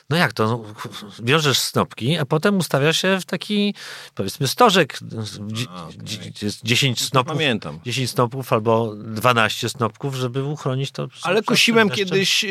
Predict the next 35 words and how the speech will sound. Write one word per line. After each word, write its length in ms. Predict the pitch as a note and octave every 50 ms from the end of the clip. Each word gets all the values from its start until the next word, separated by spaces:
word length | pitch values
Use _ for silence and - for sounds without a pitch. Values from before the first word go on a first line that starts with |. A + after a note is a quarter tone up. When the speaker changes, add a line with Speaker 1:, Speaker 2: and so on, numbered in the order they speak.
| F#3+
Speaker 2:
sie-, 380 | G3 - - G#3 F3+ F3+ F3 E3+
kosiłem 380 | - F#3+ E3+ - - G3 F#3 E3
kiedyś 220 | - F#3+ F3+ -
trawę 280 | - F3+ D#3 B2 A#2+ A2+
na 120 | A2 G#2+
siano 280 | - - G2+ G2 G2+ G2
z 220 | - - - A2+ G2+ F2+
dziadkiem. 440 | E2+ F#2+ E2 - - F#2+ F#2 G#2+ - _ -
Speaker 1:
Tak? 240 | G#2+ G#2 A#2+ C#3+ C#3
Speaker 2:
To 80 | C3+ C#3
Speaker 1:
Czy 100 | - D3+
Speaker 2:
tyle 140 | D3 D3+ D3+
Speaker 1:
umiesz 160 | C3+ A2+ -
kosić? 480 | - B2 G#2 - G#3+ - - - - _ _
Speaker 2:
Umiem. 260 | A#2 G#2 F#2+ F#2 G2 - _ _ _ - - - - - - -
To 100 | - B2+
tyle, 320 | - - E3 D#3 D#3 C#3+ C3
to 140 | C3 C#3+
tyle 200 | C#3 - D3+ D3
mogę 200 | C#3 C#3 B2+ C3
się 120 | B2+ - C#3
pochwalić. 640 | - C3 - - A#2+ G#2 F#2+ A#2 D#3 E3+ - - D#3
Y, 360 | C#3+ C#3 C#3 C3+ C3+ C3+ C3+ -
mm, 320 | - G#2 A#2+ G#2+ F#2+ - - -
ogólnie 440 | D3+ D#3 G3+ F#4 G4 F4+ D#4+ C4+
to 220 | G3+ - G#3+ A3 G#3+
mam 160 | G3 G#3 G#3
takie 200 | - A3+ - A3+
wrażenie, 440 | G3+ G#3+ G3 F3+ A3+ A#3 A#3+ A#3 G#3+
że 120 | F#3 A3+
on 100 | A3 G#3
cały 180 | F#3 - G#3+ G#3+
czas 160 | - G3+ -
jest, 320 | A3 G3 - - - -
y, 100 | F#3+ F3